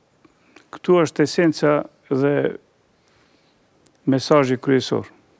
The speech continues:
Mund me gjuhën e serbe në territorin e Serbisë, para audiencës serbe, do shta kam bërë një veprim i cili është, e, i jashtëzakonshëm.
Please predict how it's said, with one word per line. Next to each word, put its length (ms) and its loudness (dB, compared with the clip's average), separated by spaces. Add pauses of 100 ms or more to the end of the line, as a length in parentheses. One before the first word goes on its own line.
(520)
Mund 500 2
me 140 0
gjuhën 400 0 (1040)
e 100 2 (800)
serbe 520 0 (1160)
në 240 4 (840)
territorin 640 2 (380)
e 100 0
Serbisë, 640 -2 (520)
para 180 2
audiencës 560 0
serbe, 380 -4 (1900)
do 120 4
shta 240 0
kam 160 2
bërë 160 4
një 140 2
veprim 340 0
i 80 -2
cili 300 0
është, 340 -2
e, 220 0 (500)
i 60 4
jashtëzakonshëm. 800 -2